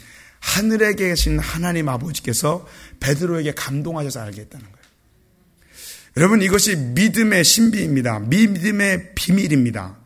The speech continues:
Mystery of faith는 뭐냐면 그 믿음은 그저 내가 막 노력해서 가져지는 것이 아니라 하나님이 주시는 거라는 거예요. 이게 참 중요합니다. 요한복음 육 장에 보면 이 말씀이 있습니다. "나를 보내신 아버지께서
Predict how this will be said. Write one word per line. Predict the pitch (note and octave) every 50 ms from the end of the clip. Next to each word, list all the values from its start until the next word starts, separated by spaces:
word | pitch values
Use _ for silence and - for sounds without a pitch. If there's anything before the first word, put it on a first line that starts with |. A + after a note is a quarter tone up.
| _ _ _ _ - - - -
Mystery | C3 C#3+ E3 A3 B3 - - A3+ A3+ A3 G#3 G3+
of | G3 F#3+ -
faith는 | - A3+ A#3 A#3+ A#3 - G#3 G#3 G3 F3
뭐냐면 | D3 C3+ C3 B2+ E3 G#3+ G3+ D3 - - - - -
그 | - - A#3+
믿음은 | C4 G#3+ F#3 G#3 D#3 G#3 A3 A#3 A3+ A3
그저 | - F3 E3+ A3
내가 | F#3+ D3+ D#3+ F#3+ A3+
막 | D#3+ C3+ C3 E3+ G#3+ B3+ A3+
노력해서 | E3+ F#3 F#3 A3 G#3+ G#3 G3+ F#3 A3 G#3+ G3+ - - - - - - - - _ _ _ _ _ _ _ _ _ _ _ _
가져지는 | - - - F#3 G#3+ A#3+ - A3+ A#3+ A3+ A3 G3
것이 | G3 F#3+ -
아니라 | D3+ C#3 C3+ C#3+ D#3+ C#3+
하나님이 | B2+ - - - - G#3+ A3+ B3 B3+ C4 C#4 C#4+ C#4 C#4+ B3
주시는 | - - - - F3 D#3 C3+
거라는 | B2+ A#2 G#2 G2 G2 G2
거예요. | G2 - - - - - - - - - - - - - - - - - - -
이게 | D3 D3
참 | - - C4 B3 A#3+
중요합니다. | - G#3+ A#3 A3 G3 F3 D#3 C#3+ C#3+ C#3
요한복음 | D3+ G3+ B3 C4+ A#3+ A#3+ B3 A#3+ A3 G3
육 | G#3+ A3 G#3
장에 | A3 A3 G3+ G3
보면 | E3 E3 E3+ E3+
이 | D#3 F#3
말씀이 | G#3 F#3+ F3+ E3 - D#3 D3
있습니다. | C3+ - C3 B2+ A#2+ A2 G#2 G#2 - - - - - - - - -
"나를 | D3+ D#3+ E3 A3+ C4+ D4 D4 C4+
보내신 | C4+ C#4 C4+ C4 - B3 A#3 G3+
아버지께서 | D3 D#3 F3+ F#3 B3+ B3 G3 G3 - G3+ F#3+ - - E3 F#3 F#3+ A3